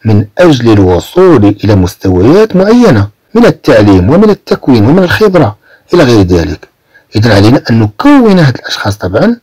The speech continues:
علينا أن نجعل الأشخاص ينكبون على تكوين أنفسهم. لا يمكن أن نرقى بالشركة والوصول إلى غايات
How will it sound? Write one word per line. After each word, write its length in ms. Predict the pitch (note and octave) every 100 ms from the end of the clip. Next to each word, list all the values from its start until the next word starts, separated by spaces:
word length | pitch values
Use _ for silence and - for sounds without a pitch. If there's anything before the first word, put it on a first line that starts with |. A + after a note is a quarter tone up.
| - -
علينا 260 | A2+ G#2+ -
أن 100 | G#2+
نجعل 260 | A#2+ G#2+ G2+
الأشخاص 680 | G2 - - F#3 B3+ - _ _ _ -
ينكبون 920 | C3+ A2 G#2 - G2+ F#2+ E3+ A3 D#3
على 220 | A#2 G#2
تكوين 380 | G#2 A2 - G#3
أنفسهم. 760 | F#3 G#2+ - G#2+ - B2+ A#3 B3+ _
لا 80 | E3+
يمكن 380 | D#3+ A2 D3+ G3+ -
أن 160 | C3 C#3+
نرقى 320 | A3 - C3+
بالشركة 640 | A2 - A2+ G#2 G#2 A3+ - _ _ _ _ -
والوصول 520 | B2+ B2 A#2 E3+ D3 -
إلى 120 | A2+
غايات 540 | G#2+ G#2+ G2 F2+ _